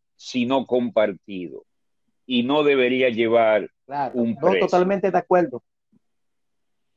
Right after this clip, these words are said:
Speaker 1: Pero hay que,
Speaker 2: Totalmente
Speaker 1: algo hay
Speaker 2: de
Speaker 1: que
Speaker 2: acuerdo, le
Speaker 1: vivir
Speaker 2: agra-
Speaker 1: y hay que, y hay que costearlo, ¿no? Pero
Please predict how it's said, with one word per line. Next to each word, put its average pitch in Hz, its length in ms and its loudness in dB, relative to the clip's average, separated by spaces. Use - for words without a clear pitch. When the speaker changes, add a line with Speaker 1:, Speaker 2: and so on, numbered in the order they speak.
Speaker 1:
Pero 151 460 4
hay 135 200 -2
que, 160 100 2
Speaker 2:
Totalmente 196 380 4
Speaker 1:
algo - 0 -
hay 185 40 2
Speaker 2:
de 185 60 2
Speaker 1:
que 160 60 4
Speaker 2:
acuerdo, 180 240 6
le 180 80 6
Speaker 1:
vivir 180 80 4
Speaker 2:
agra- 175 180 4
Speaker 1:
y 139 120 0
hay 160 140 0
que, 165 220 0
y 143 120 0
hay 160 100 0
que 160 180 -4
costearlo, 143 720 0
¿no? 156 200 0
Pero 131 380 0